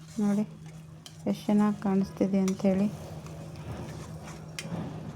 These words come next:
ಈ ಥರ ಬೇಯಿಸ್ಕೊಂಡ್ಮೇಲೆ ನಾವು ಇದಕ್ಕೆ ನೀರು ಹಾಕ್ಕೊಳ್ಬೇಕು. ನಮಗೆ ಎಷ್ಟು ಬೇಕೋ ಅಷ್ಟು ನೀರನ್ನು ಹಾಕ್ಕೊಳ್ಬೇಕು. ಚೆನ್ನಾಗಿ ಗ್ರೇವಿ ಸ್ವಲ್ಪ ತಿಕ್ಕಾಗಿದ್ರೇ ಚೆನ್ನಾಗಿ ತಿನ್ನೋಕ್ಕಿರುತ್ತೆ.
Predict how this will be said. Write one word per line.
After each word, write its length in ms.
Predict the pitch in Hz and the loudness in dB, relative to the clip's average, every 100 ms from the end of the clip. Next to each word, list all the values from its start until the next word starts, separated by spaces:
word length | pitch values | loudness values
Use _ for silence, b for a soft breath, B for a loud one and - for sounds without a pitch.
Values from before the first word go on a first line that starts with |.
| - - - 214 | -10 -10 -2 2
ಈ 40 | |
ಥರ 200 | 208 220 214 208 | 4 8 8 8
ಬೇಯಿಸ್ಕೊಂಡ್ಮೇಲೆ 840 | 214 214 - 226 220 202 190 196 262 - B B 233 | 8 6 6 6 8 8 8 8 6 2 B B 4
ನಾವು 140 | 220 | 6
ಇದಕ್ಕೆ 400 | 208 220 220 226 226 226 214 | 8 6 6 4 4 6 6
ನೀರು 220 | 220 220 | 8 8
ಹಾಕ್ಕೊಳ್ಬೇಕು. 680 | 208 196 196 196 190 185 220 254 B B | 6 6 6 6 4 4 4 4 B B
ನಮಗೆ 240 | 214 214 208 | 4 8 8
ಎಷ್ಟು 240 | 208 - 247 | 6 6 10
ಬೇಕೋ 320 | 240 220 - 247 277 - 214 | 10 10 8 6 6 4 2
ಅಷ್ಟು 200 | - 226 214 | 4 6 8
ನೀರನ್ನು 440 | 208 202 196 202 196 | 8 8 8 8 6
ಹಾಕ್ಕೊಳ್ಬೇಕು. 640 | 190 190 190 190 185 190 247 B B - | 2 4 4 4 0 4 2 B B 6
ಚೆನ್ನಾಗಿ 280 | 233 226 214 | 8 8 8
ಗ್ರೇವಿ 300 | 220 226 233 233 | 10 10 10 8
ಸ್ವಲ್ಪ 220 | 220 214 214 - | 4 6 4 4
ತಿಕ್ಕಾಗಿದ್ರೇ 880 | 214 - 233 214 214 208 214 214 226 | 4 10 10 10 6 8 8 8 6
ಚೆನ್ನಾಗಿ 480 | 220 208 202 202 | 6 6 8 6
ತಿನ್ನೋಕ್ಕಿರುತ್ತೆ. 840 | 190 202 196 196 - 185 185 185 196 | 4 4 6 6 4 4 4 6 4